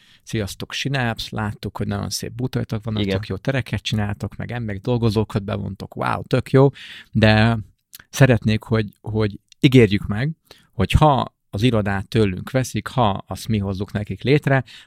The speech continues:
Speaker 1: akkor az embereknek, akkor hány százalék az embereknek tovább maradni, milyen szá-, milyen bizonyítékunk van,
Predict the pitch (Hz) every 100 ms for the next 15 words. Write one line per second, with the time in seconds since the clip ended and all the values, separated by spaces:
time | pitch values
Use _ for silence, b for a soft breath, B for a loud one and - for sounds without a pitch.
0 | _ 135 123 - - 107 - 101 110 104
1 | 98 101 - 104 104 - - 107 139 139
2 | 120 123 117 107 110 113 113 104 101 -
3 | 104 - - 104 90 90 123 151 143 139
4 | 139 B B B B 127 123 110 - 131
5 | 135 131 110 127 117 107 - 101 - 104
6 | - 107 143